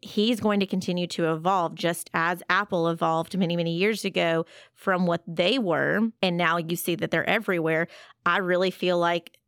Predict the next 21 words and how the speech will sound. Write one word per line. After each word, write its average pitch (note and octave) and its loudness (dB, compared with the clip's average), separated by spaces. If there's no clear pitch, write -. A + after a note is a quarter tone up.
Tesla F#3 0
or E3+ 2
Elon F#3+ 2
and E3+ -2
whatever G3 2
he G3 -2
wants F3+ 0
to F3 -2
brand F3+ 2
it D#3+ 2
as, D#3+ 0
he's A3+ 0
gonna G3+ 2
keep F#3 -4
evolving F3 0
in E3 0
many E3+ 0
different E3 -2
directions. E3+ -2
And F3+ -2
so F3 2